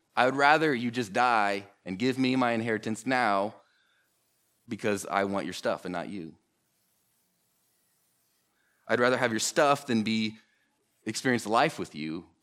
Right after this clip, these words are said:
under your rule as, you know, as father of the house, as man of the house." And this shows us the need for repentance. Incredibly, the father does it. And if you, you know,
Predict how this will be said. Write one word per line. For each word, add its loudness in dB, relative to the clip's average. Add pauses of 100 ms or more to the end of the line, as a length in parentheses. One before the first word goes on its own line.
(160)
under 2
your -2
rule 0
as, -4
you -6
know, -8
as -8
father -2
of -6
the -10
house, -6
as -14
man -8
of -12
the -12
house." -8
And -6
this -6
shows -4
us -8
the -8
need -6 (440)
for -4
repentance. -10 (1500)
Incredibly, 2 (300)
the -8
father 0
does -2
it. -10 (640)
And -2
if -6
you, -4 (180)
you -4
know, -4